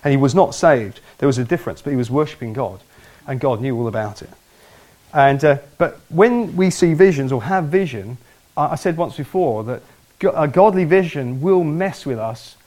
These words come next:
but it will mature in us. So godly mission, a, a vision messes with us, it matures in us,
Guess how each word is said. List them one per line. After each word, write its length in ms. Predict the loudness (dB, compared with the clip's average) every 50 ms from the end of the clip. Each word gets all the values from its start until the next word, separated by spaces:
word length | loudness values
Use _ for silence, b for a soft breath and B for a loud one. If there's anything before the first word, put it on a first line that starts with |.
| _ -4
but 100 | -2 -2
it 60 | 0
will 260 | 0 2 4 4 4 4
mature 640 | 2 -2 -4 -8 -6 -4 -4 -2 -2 -4 -6 -8 -10 -16 -10
in 160 | -8 -8 -6
us. 320 | -8 -10 -12 -16 -20 -20 -20 b b b b b b b b
So 180 | -6 -4 -4
godly 300 | 2 4 4 4 4 2
mission, 400 | 0 0 -2 -2 -4 -6 -6 -2
a, 380 | -2 -2 -2 -4 -6 -6 -4 -4
a 40 | -2
vision 400 | 0 0 -2 -2 -2 -4 -2 -2
messes 360 | -2 -2 -2 -4 -8 -6 -4
with 100 | 0 0
us, 240 | 0 0 -2 -4 -10
it 80 | -10
matures 580 | -10 -8 -8 -8 -8 0 4 4 4 4 4 0
in 60 | -4
us, 260 | -4 -4 -6 -8 -12